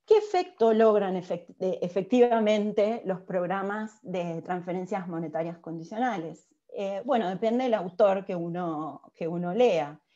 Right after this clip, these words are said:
Em, hay algunos autores que consideran que el, estos programas no logran disminuir la pobreza, eh, y, y de hecho no logran disminuir la pobreza ni medida en términos monetarios ni medida en términos multidimensionales, o sea, en términos no monetarios.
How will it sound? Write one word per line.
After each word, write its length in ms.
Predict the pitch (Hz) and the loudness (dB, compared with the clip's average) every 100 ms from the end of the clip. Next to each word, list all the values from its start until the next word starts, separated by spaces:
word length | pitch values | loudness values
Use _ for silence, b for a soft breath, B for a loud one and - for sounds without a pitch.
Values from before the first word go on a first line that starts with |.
| _ _ _ | _ _ _
Em, 520 | - 185 180 180 180 180 | -6 -4 -2 -4 -6 -6
hay 120 | 185 | -4
algunos 340 | 180 180 196 233 | -4 -4 -6 -4
autores 440 | 226 302 302 277 | 0 4 4 2
que 160 | - 190 | -8 -8
consideran 960 | 190 185 240 240 285 277 247 254 277 | -8 -6 -4 0 0 2 0 0 -4
que 540 | 285 226 226 247 277 - | -2 0 2 0 -4 -12
el, 400 | 185 180 170 170 - | -8 -6 -6 -8 -8
estos 280 | 175 196 185 | -10 -10 -10
programas 520 | 214 226 240 262 208 | -6 -4 -2 -4 -2
no 220 | 233 247 | -4 0
logran 400 | 262 294 220 190 | 2 2 0 -4
disminuir 460 | 175 160 165 165 165 | -8 -8 -6 -4 -4
la 140 | 175 | -4
pobreza, 800 | 220 240 262 254 - 254 302 - _ _ _ _ _ | 0 2 2 -2 -4 -8 -8 -12 _ _ _ _ _
eh, 340 | 208 196 185 - | -6 -4 -4 -4
y, 460 | 214 202 190 190 175 | -4 -2 -2 -4 -6
y 160 | 185 | -4
de 100 | 190 | 0
hecho 520 | 208 208 247 262 - _ - | -2 0 -2 -2 -4 _ -10
no 180 | 202 | -4
logran 340 | 214 214 220 233 | 0 2 2 0
disminuir 440 | 208 185 185 190 | -2 -6 -4 -4
la 140 | 208 208 | -4 -2
pobreza 440 | 214 214 208 190 | -2 -2 -4 -8
ni 140 | 170 | -6
medida 320 | 170 170 202 254 | -6 -4 -2 0
en 120 | 269 | 0
términos 380 | 277 269 277 240 | -2 0 -2 -2
monetarios 640 | 262 262 247 233 254 294 | -2 -2 -2 0 -2 -2
ni 200 | 226 208 | -2 -2
medida 280 | 202 196 240 | -4 -4 -4
en 100 | 220 | -2
términos 360 | 202 214 214 | -4 -4 -6
multidimensionales, 1000 | 190 190 170 170 165 160 202 240 165 165 | -8 -8 -6 -6 -8 -8 -2 -2 -2 -6
o 40 | - | -10
sea, 160 | - | -12
en 100 | 160 | -10
términos 380 | 165 180 190 180 | -6 -6 -6 -6
no 260 | 180 180 180 | -6 -6 -6
monetarios. 800 | 180 165 147 - - - - _ | -6 -6 -10 -16 -18 -20 -20 _